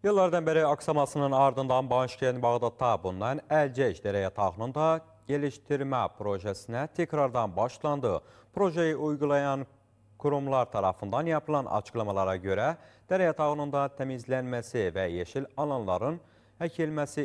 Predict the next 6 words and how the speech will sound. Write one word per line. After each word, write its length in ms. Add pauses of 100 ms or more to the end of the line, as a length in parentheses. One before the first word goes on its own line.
üçün 320
zəminin 540
hazırlanması 960 (100)
işləmləri 800
davam 480
ediyor. 480